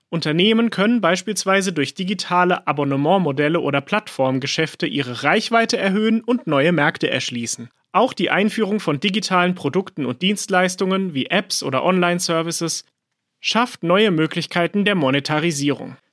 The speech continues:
Die Flexibilität, die digitale Geschäftsmodelle bieten, unterstützt eine dynamische Arbeitswelt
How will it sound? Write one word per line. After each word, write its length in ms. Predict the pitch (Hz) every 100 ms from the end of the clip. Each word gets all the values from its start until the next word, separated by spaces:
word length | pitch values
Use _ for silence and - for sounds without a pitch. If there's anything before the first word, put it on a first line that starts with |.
| -
Die 40 | 151
Flexibilität, 1040 | 214 233 214 180 175 175 233 214 - -
die 100 | 151
digitale 540 | 185 208 202 196 190
Geschäftsmodelle 720 | 175 - 214 - 151 135 131 131
bieten, 400 | 143 139 185 185
unterstützt 640 | - 175 180 - 277 -
eine 240 | 165 165 143
dynamische 640 | 135 147 180 180 170 -
Arbeitswelt 760 | 190 196 196 - 196 202 202